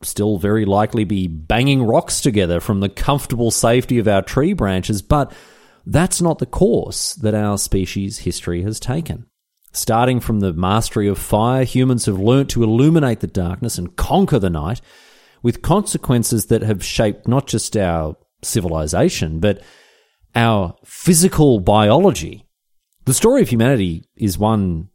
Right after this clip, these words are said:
written under the flicker of artificial light, from burning torches to dancing candle flames, from the warm glow of the gas lamp to the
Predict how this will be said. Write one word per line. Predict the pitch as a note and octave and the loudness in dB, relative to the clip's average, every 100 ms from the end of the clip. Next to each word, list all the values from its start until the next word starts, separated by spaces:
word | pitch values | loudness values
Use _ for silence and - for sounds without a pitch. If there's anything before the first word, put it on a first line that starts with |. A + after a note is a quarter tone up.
| _ | _
written | G2 C#3+ - C#3 | -2 0 2 -2
under | G2+ A2+ E3+ D#3 F2+ D#2 | 2 2 2 0 -2 -4
the | D#2+ E2+ | -6 -6
flicker | E2 - A2 A#2+ C3+ G#2+ | -6 -6 -4 0 0 0
of | F#2 | 0
artificial | F#2+ G2 F#2+ - - G2 | -2 -2 -2 -4 -4 -4
light, | F2+ B2+ F#2+ | -2 -2 -4
from | - F#2+ E2+ | -4 -4 0
burning | G#2+ A#2+ B2 A#2+ | 2 4 4 2
torches | - G#2+ A2+ A2+ B2 A#2 | 0 0 0 -2 -6 -4
to | F2 D#2+ | -6 -8
dancing | D2+ G2 A#2 A2+ A2+ G#2 | -4 0 0 0 -2 -4
candle | - G#2 G#2+ G#2+ | -2 -2 0 0
flames, | G#2 A#2 A2+ A#2 - - - - - | -2 -2 0 -2 -4 -16 -20 -20 -12
from | - C3 | -2 0
the | A#2 | 2
warm | G2+ A2 C3 D3 C#3+ B2 | 2 4 6 6 4 0
glow | A2+ A#2+ B2 | 2 2 2
of | G2+ | 2
the | G2 | -2
gas | - G#2+ A#2+ - | -2 -2 -2 -4
lamp | G2 G#2+ A#2+ B2 - | -2 -2 0 -4 -6
to | - | -6
the | F2+ F#2 | -2 -4